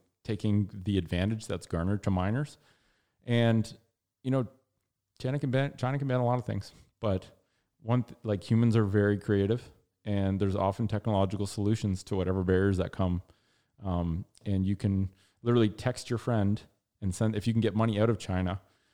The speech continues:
you can text your friend, they buy Bitcoin for you, send it to a Bitcoin wallet, which you can access on your phone on a Tor browser with a V P N,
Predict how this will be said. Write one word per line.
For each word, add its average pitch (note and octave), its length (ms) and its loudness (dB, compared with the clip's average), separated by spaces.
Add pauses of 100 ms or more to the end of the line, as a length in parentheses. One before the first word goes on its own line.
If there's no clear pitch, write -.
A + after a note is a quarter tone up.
(160)
you G#2+ 100 -2
can G#2+ 140 -2
text - 260 -6
your A#2+ 100 0
friend, A2 220 2
they G2 60 0
buy G2 180 4
Bitcoin G2+ 360 -2
for G2+ 200 2
you, F#2+ 280 0
send G#2 200 0
it G2 60 -10
to A2+ 60 0
a G#2+ 40 2
Bitcoin G2+ 360 -2
wallet, F#2 420 0
which G2+ 200 -8
you A2 80 -2
can G#2 120 -4
access G2 340 -4
on G2+ 140 -2
your G2+ 100 0
phone G2 420 -2 (160)
on G#2+ 80 -4
a G2+ 40 -4
Tor G#2 220 0
browser F2+ 320 0
with E2+ 120 -4
a - 40 -8
V F2+ 140 -2
P E2+ 140 -8
N, E2 140 -10